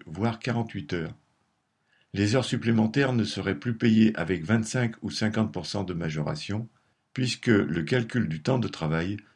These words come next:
serait fait à l'année, des périodes dites basses compensant les périodes dites hautes. Ainsi, non seulement le patron s'arrogerait le droit de bouleverser la vie des travailleurs selon son bon vouloir,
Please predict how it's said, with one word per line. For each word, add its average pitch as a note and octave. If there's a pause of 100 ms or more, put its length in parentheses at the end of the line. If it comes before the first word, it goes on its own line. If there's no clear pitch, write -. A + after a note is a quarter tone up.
serait E2
fait A2
à F2+
l'année, D#2 (540)
des F#2
périodes A#2
dites D#2
basses F2+
compensant A#2+
les G2+
périodes E2+
dites -
hautes. F2+ (720)
Ainsi, G#2+
non C3+
seulement A#2+
le G2
patron G#2+
s'arrogerait G#2+
le G#2
droit A#2
de F2
bouleverser A2
la F2+
vie F2+
des D#2+
travailleurs F#2 (300)
selon A2
son F2
bon G#2+
vouloir, G2